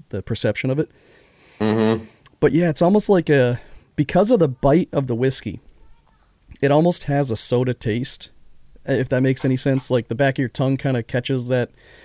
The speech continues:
Speaker 1: that spark,
Speaker 2: Mm-hmm.
Speaker 1: but without the bubbles or anything like that. So it's not a, not that it feels flat, 'cause you still get that feeling. Um, but because of the whiskey being there, rather than being a smooth, milky drink, it's got that peanut buttery, milky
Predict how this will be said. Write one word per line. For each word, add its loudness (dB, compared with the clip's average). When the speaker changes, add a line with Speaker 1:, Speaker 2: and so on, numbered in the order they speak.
Speaker 1:
that -8
spark, 2
Speaker 2:
Mm-hmm. 2
Speaker 1:
but 2
without 2
the 0
bubbles 0
or 0
anything -6
like -8
that. -8
So -4
it's -6
not 2
a, 2
not -2
that -2
it -12
feels -2
flat, -2
'cause -8
you -10
still -4
get -6
that -4
feeling. -4
Um, -8
but 0
because 2
of 0
the -2
whiskey 0
being 2
there, -6
rather 0
than -4
being -2
a -6
smooth, 0
milky -2
drink, 0
it's -6
got 0
that 0
peanut 2
buttery, 2
milky 2